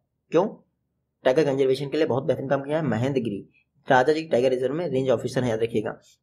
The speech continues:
आईयूसीएन और वर्ल्ड कमिशन for प्रोटेक्ट एरिया, इनके द्वारा ये इंटरनेशनल रेंजर अवार्ड दिया गया है। आईयूसीएन की बात करें,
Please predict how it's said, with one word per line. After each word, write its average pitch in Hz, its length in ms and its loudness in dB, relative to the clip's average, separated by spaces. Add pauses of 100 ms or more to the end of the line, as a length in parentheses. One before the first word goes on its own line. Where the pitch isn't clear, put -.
आईयूसीएन 151 460 2
और 127 200 0
वर्ल्ड 143 200 2
कमिशन 127 280 -2
for 143 200 0
प्रोटेक्ट 120 400 -8
एरिया, 113 420 -4 (220)
इनके 131 200 4
द्वारा 139 200 6
ये 143 180 0
इंटरनेशनल 131 540 -4
रेंजर 117 280 -2
अवार्ड 117 300 0
दिया 113 120 2
गया 110 160 -2
है। - 60 -4
आईयूसीएन 147 400 0
की 151 80 -2
बात 143 140 4
करें, 165 220 -2